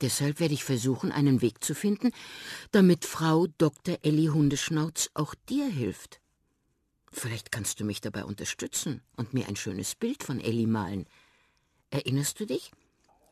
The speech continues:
Sie ist ein Labrador mit braun-goldenem Fell, langen Schlappohren und etwas hängenden Lefzen.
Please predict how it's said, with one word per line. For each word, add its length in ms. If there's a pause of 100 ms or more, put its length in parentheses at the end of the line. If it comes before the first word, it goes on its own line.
(160)
Sie 160
ist 220
ein 160
Labrador 680
mit 180 (100)
braun-goldenem 880
Fell, 440 (400)
langen 380
Schlappohren 800
und 180
etwas 420
hängenden 460
Lefzen. 580